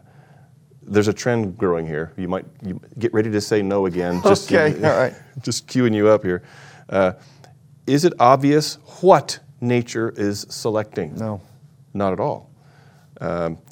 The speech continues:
Speaker 1: and then finally, is there unanimity about f-, selective pressure? Do we have uni-, unanimity about what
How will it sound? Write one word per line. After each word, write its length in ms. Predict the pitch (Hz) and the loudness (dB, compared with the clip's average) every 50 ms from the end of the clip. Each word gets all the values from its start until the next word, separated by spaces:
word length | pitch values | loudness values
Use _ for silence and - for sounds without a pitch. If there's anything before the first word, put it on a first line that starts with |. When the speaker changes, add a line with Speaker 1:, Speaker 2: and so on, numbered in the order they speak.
| - - - - _ _ - | -20 -20 -20 -20 _ _ -6
Speaker 1:
and 120 | 101 98 101 | -4 -2 0
then 140 | 101 101 95 | 0 0 0
finally, 540 | - - 101 101 104 101 98 92 90 92 - - - - - - - | 0 0 0 2 2 2 0 0 -2 -4 -8 -16 -20 -20 -20 -8 -2
is 160 | 123 123 123 | 0 0 2
there 120 | 120 123 110 | 2 2 2
unanimity 920 | 104 101 120 127 120 110 101 113 143 156 135 113 - 92 82 85 90 92 - _ _ _ - - | 2 2 2 2 2 4 4 4 4 4 2 2 0 -2 -2 -2 -4 -6 -12 _ _ _ -8 -8
about 480 | 90 80 - 95 92 95 98 - - - _ - _ - - _ - _ _ _ - | -6 -2 0 0 2 2 0 0 -4 -14 _ -20 _ -20 -20 _ -20 _ _ _ -20
f-, 120 | - - - - | -20 -20 -20 -16
selective 640 | - - - 117 107 101 92 - - 92 82 - | -14 -8 -2 2 2 2 2 2 -2 -10 -10 -10
pressure? 480 | - - 175 156 131 - - - - - - - - - - - _ - _ _ _ _ - | -6 -2 -2 -2 -2 -2 -8 -14 -16 -18 -20 -20 -20 -20 -20 -20 _ -20 _ _ _ _ -12
Do 80 | - 95 | -8 -6
we 60 | 92 | -6
have 120 | 95 90 | -6 -4
uni-, 260 | 90 98 107 107 107 107 - | -4 -4 -4 -4 -4 -6 -6
unanimity 580 | 104 110 123 127 127 135 120 110 95 82 87 | -6 -2 -2 0 0 0 0 -2 -2 -2 -4
about 240 | 87 82 87 85 - | -4 -4 -4 -6 -6
what 280 | - 85 90 98 104 | -8 -6 -4 -6 -6